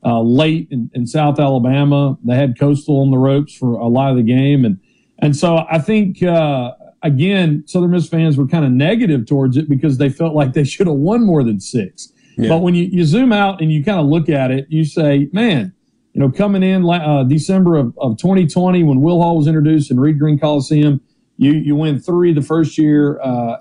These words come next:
Speaker 1: and, and I, and then you double it, you would take it." And, and he keeps referring to it, but I think people need to understand it. Jeremy McClain was on the Eagle Hour today and really said the same thing. I think a lot of people realize scholarship and talent-wise where this roster was at, at the end of the twenty twenty season.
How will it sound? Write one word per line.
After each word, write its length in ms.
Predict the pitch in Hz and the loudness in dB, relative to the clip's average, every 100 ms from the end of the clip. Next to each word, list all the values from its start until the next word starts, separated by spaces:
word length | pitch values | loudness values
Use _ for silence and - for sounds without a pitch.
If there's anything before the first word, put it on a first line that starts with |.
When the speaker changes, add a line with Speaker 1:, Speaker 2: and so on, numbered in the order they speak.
| - | -2
Speaker 1:
and, 180 | 147 151 | -2 0
and 140 | 170 | -2
I, 140 | 185 - - | -2 -4 -6
and 180 | 160 147 | 0 2
then 160 | 160 156 | 2 2
you 120 | 135 | 0
double 420 | 135 175 160 160 | 0 0 0 -2
it, 100 | 156 - | -4 -2
you 160 | 165 | 0
would 100 | 147 | 0
take 280 | - 170 160 | 0 -2 -2
it." 100 | 147 | -2
And, 180 | 147 147 _ _ _ | -2 -4 _ _ _
and 120 | - 220 | -2 0
he 100 | 202 | 0
keeps 320 | 330 - - | 0 -2 -6
referring 500 | 170 - 196 247 214 | -6 -4 -2 0 -2
to 240 | 269 269 | -2 -2
it, 200 | 262 - | -2 -2
but 120 | 170 | -2
I 120 | 175 170 | -2 -2
think 320 | 233 214 - | -2 -4 -2
people 280 | 208 196 190 | -2 0 0
need 180 | 185 160 | 2 2
to 80 | |
understand 680 | 160 147 123 - 156 165 165 | 2 2 0 -2 -2 0 2
it. 120 | 156 | 0
Jeremy 300 | 120 165 170 | 0 0 0
McClain 380 | 139 120 151 151 | 0 -2 0 2
was 120 | 139 | 2
on 100 | 135 | 2
the 60 | 131 | 2
Eagle 200 | 131 131 | 2 2
Hour 200 | 131 123 | 2 0
today 320 | 117 123 123 | 0 0 0
and 80 | 117 | 2
really 220 | 139 151 | 2 0
said 240 | 139 131 107 | 0 -6 -6
the 60 | |
same 280 | - 127 113 | -4 -2 0
thing. 320 | 127 131 110 - _ | 0 0 -2 -6 _
I 40 | - | -4
think 160 | 247 | 0
a 220 | 196 - | 0 0
lot 80 | 170 | 0
of 80 | 165 | 0
people 140 | 131 | -2
realize 640 | 139 143 135 127 120 - - _ - | 0 0 0 -2 -6 -10 -20 _ -20
scholarship 720 | - 160 156 160 - 160 139 | -6 -2 0 0 0 -2 -2
and 160 | 120 - | -4 -2
talent-wise 720 | 143 143 123 123 120 117 110 | -2 -2 -2 -2 0 0 0
where 140 | 135 | 2
this 180 | 123 - | 0 -2
roster 400 | 113 127 127 131 | -2 -2 -2 0
was 200 | 117 107 | 0 0
at, 200 | 127 120 | 0 0
at 120 | 101 | -2
the 100 | 117 | 0
end 100 | 117 | 0
of 80 | 104 | 0
the 80 | 101 | -4
twenty 300 | 120 117 98 | -2 -2 0
twenty 220 | 110 107 | -2 -2
season. 260 | - - | -2 -8